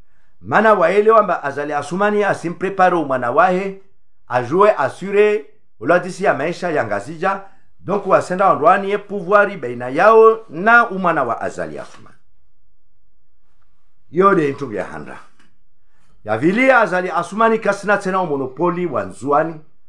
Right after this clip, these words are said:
Amba tuzungu amba na ilale na hime. Yo ntu ya vili. Ya rarunta mwambieni, amba zimbovu zili amba yani ndo wanzwano wa korendwazo. Mtsoona amba yani kazi tofanywa tena. Nanyi msizona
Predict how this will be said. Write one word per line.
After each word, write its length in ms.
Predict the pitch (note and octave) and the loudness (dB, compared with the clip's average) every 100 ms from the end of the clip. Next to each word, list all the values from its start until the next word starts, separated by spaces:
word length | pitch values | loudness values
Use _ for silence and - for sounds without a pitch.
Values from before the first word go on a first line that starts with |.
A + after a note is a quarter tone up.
| - - | -18 -12
Amba 220 | A2+ C3 | -2 -2
tuzungu 420 | C3 B2 B2+ E3 | -2 -6 -6 0
amba 220 | F#3+ D#3 A2+ | 0 0 -4
na 100 | G2 | -6
ilale 360 | A#2 D#3 E3 | -2 -2 -2
na 140 | C3+ D#2+ | -6 -10
hime. 440 | C2+ G#2 F#2 - - - - - - - - - B2 | -10 -10 -10 -14 -18 -20 -20 -20 -20 -20 -20 -16 -10
Yo 120 | D#3+ | -10
ntu 180 | G#2 F2 | -10 -10
ya 160 | D#2 | -10
vili. 280 | D2+ D#2+ - - - - - | -10 -14 -16 -20 -20 -20 -14
Ya 140 | A2+ C3 | -4 0
rarunta 560 | D#3+ F#3+ B3 - A#3+ | 2 2 -2 0 0
mwambieni, 640 | A3+ A3+ A#3+ A#3 F3 A2 - - - - - E3 | 2 0 2 4 4 0 -14 -20 -20 -20 -10 0
amba 260 | E3+ F3+ | 2 2
zimbovu 440 | D#3 E3+ E3+ F3 G#3+ | -2 -4 -6 -6 -6
zili 240 | A#3 A#3+ | -4 2
amba 200 | G#3+ F3+ | 4 4
yani 200 | E3+ G3+ | 0 -2
ndo 120 | F3+ | -2
wanzwano 360 | D3+ A2 D3 F3 | -2 0 2 2
wa 100 | E3 | -2
korendwazo. 760 | C3 A#2+ A2 G#2 G2 G#2 F#2 - - - | -4 -6 -2 -4 -4 -8 -10 -16 -20 -14
Mtsoona 500 | A2+ - D3 E3+ F#3 | -14 -2 2 2 2
amba 160 | D#3+ A#2+ | 0 0
yani 240 | C3+ D3+ | -2 -4
kazi 240 | D3 A2+ - - | -6 -8 -8 -6
tofanywa 480 | B2+ - F#2+ F#2+ | -6 -4 -6 -6
tena. 400 | F#2 F#2+ E2 D2 - - - - - - | -8 -10 -10 -12 -14 -20 -20 -20 -20 -10
Nanyi 280 | G#2 C#3+ D#3+ | -2 -2 -2
msizona 600 | A2+ - - E3+ D#3+ | -12 -12 -8 -6 -6